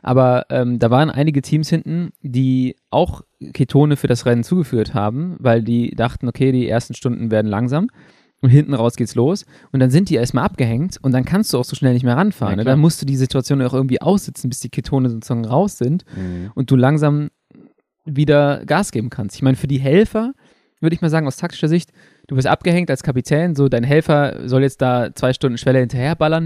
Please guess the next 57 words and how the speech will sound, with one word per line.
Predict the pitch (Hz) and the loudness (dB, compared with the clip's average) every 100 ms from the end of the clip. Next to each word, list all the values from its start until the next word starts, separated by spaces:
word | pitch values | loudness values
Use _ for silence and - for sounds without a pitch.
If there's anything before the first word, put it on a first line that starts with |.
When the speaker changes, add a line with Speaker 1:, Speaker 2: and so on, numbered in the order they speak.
| - | -2
Speaker 2:
Mhm. | 143 | -2
Speaker 1:
ist | 110 | 0
okay, | 131 - 127 104 | -2 0 -2 0
ne? | 117 156 - | -4 -6 -6
Also | - 120 | -2 -2
die | 117 139 | -2 0
müssen | 135 - | 0 2
ja | 131 | 0
nicht | 131 - - _ _ _ _ _ | 0 -4 -20 _ _ _ _ _
krass | - 135 - | -4 -2 -2
tief | - 156 - | -2 -2 -2
gehen, | 113 107 | -6 -2
sondern | 120 | 0
die | 120 | 0
fahren | - 131 | 2 2
dann | 139 | 2
einfach | 120 131 143 - - | 2 0 -2 -4 -6
und | 135 - | -6 -2
können | 143 135 | 0 2
die | 139 131 | 2 2
Lücke | 135 - | 0 2
versuchen | 139 139 135 131 | 2 2 2 0
zu | 147 | 0
halten | 139 160 160 131 | 2 2 2 -2
im | 101 | -2
Speaker 2:
Genau. | |
Speaker 1:
Schwellenbereich. | - 113 104 110 104 101 - _ _ _ _ _ _ _ _ - | -2 -2 -2 -2 -4 -6 -10 _ _ _ _ _ _ _ _ -6
Speaker 2:
Du | |
Speaker 1:
Aber | 127 | -2
Speaker 2:
kannst | 127 | -2
ja | 131 | 0
dann, | 120 113 | 0 -2
du | 110 110 | -4 -4
kannst | 135 139 | -6 -4
ja | |
deine | 113 107 | -2 -2
Fahrer | 127 135 117 | -2 -6 -4
anders | 117 113 | -6 -4
dosieren. | 110 101 120 101 | -4 -2 -2 -2
Der | 90 | -2
eine | 95 95 | -4 -2
Helfer | 110 143 143 | 0 2 0
brauchst | 110 113 127 | 0 -2 -2
dann | 110 107 | -4 -4
am | |
Anfang | 101 101 95 | -6 -4 -4
nicht, | 113 180 - | -2 -2 -2
weil | 101 | -4
der | 98 | -4
kann | 113 | -6
noch | 104 | -4
mal | 95 | -4
<laughs> | |
sein, | 98 113 | -4 -4
seinen | 117 110 | -2 -2
Turbo | - 156 180 | 2 2 4
Speaker 1:
Genau. | 220 | 4